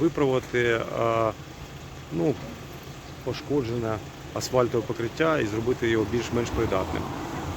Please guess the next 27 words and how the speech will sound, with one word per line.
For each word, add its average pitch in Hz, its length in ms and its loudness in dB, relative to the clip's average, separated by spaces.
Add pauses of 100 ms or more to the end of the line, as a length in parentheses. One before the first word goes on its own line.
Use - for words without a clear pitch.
От, 107 180 2 (160)
е, 113 460 2
шляхом 147 520 2
грейдерування. 110 760 2 (480)
А 113 140 2
зараз 131 320 6
ми 123 160 2
разом 120 240 2
з 110 40 -2
вами 117 240 2
проведемо 113 460 0
експе-, 117 360 0
інспекцію, 143 640 -2 (300)
проїдемо 131 680 4
машини 151 360 0
і 131 240 -4
побачимо, 123 380 -2 (260)
що 156 160 2
конкретно 117 460 2
тут 110 100 0
зроблено. 98 440 0 (360)
Коротко 143 320 4
можемо 131 280 4
показати, 127 540 2 (1900)
як 120 220 4
воно 113 160 6
проводилось. 147 640 4